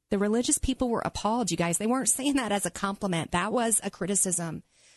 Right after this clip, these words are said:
That was a judgment against him. And I just wanna say to you, we are called to love like Jesus. We are called followers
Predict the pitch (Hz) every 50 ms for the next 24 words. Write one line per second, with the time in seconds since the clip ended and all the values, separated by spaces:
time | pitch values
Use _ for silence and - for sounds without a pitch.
0 | _ _ _ 214 208 208 226 233 247 233 190 202 196 196 - 196 196 - - 180
1 | 170 175 170 165 165 - - 175 165 165 165 156 165 170 - _ _ _ _ _
2 | _ _ _ _ _ _ _ _ _ _ _ _ - 202 196 196 196 190 190 190
3 | 185 - - - 196 220 233 240 - - 240 226 214 - - - 214 202 202 202
4 | - - - 190 180 185 180 175 170 170 165 175 196 196 208 214 - - 190 -
5 | - - 185 185 185 185 - - 202 190 185 175 180 - 202 196 - - - -
6 | 185 185 - 190 170 170 - - 208 220 220 - - 226 - - - 269 277 254
7 | 202 - - - _ 208 202 202 208 214 208 196 190 185 185 180 170 - - -